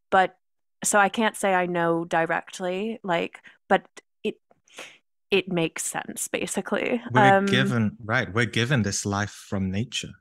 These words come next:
Speaker 1: and
Speaker 2: And,
Speaker 1: you
Speaker 2: and
Speaker 1: will go back.
Speaker 2: really
Speaker 1: Yeah.
Speaker 2: Right. And as a general rule, if you don't,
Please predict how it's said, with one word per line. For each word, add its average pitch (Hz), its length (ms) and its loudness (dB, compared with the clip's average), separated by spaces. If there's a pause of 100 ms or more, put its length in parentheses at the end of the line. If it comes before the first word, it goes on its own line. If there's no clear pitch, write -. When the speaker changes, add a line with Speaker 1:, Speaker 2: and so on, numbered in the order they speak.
(140)
Speaker 1:
and 208 140 4
Speaker 2:
And, 196 40 0
Speaker 1:
you 233 100 2
Speaker 2:
and 247 60 4
Speaker 1:
will 262 120 6
go 190 260 4
back. 185 320 4
Speaker 2:
really 208 180 0 (320)
Speaker 1:
Yeah. 196 520 0 (260)
Speaker 2:
Right. 123 260 0 (200)
And 127 140 2
as 139 140 2
a 127 60 2
general 139 640 2
rule, 113 440 -2
if - 160 -14
you 123 300 -2
don't, 147 380 0